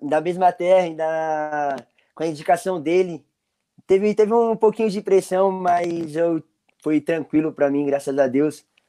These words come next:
Pude ajudar a equipe fazendo gols, dando assi-, dando assistência. E o Piracaia tava do meu lado, né? T-, tava do meu lado o tempo todo.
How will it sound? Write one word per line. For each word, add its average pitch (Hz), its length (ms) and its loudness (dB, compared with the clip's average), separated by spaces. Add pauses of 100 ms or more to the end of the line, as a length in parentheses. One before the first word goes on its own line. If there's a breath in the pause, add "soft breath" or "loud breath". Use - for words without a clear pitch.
Pude 147 200 4
ajudar 156 360 4
a 160 100 8
equipe 139 800 -2
fazendo 139 380 2
gols, 139 320 4
dando 131 280 2
assi-, 127 320 -4
dando 135 220 2
assistência. 131 720 -2 (2000)
E 139 140 6
o 151 160 6
Piracaia 170 420 4
tava 185 200 4
do 196 80 2
meu 202 100 2
lado, 170 240 2
né? 156 120 -4
T-, 160 200 -8 (240)
tava 143 200 2
do 160 80 -6
meu 165 100 -2
lado 160 180 2
o 143 40 -8
tempo 165 260 -8
todo. 139 340 -6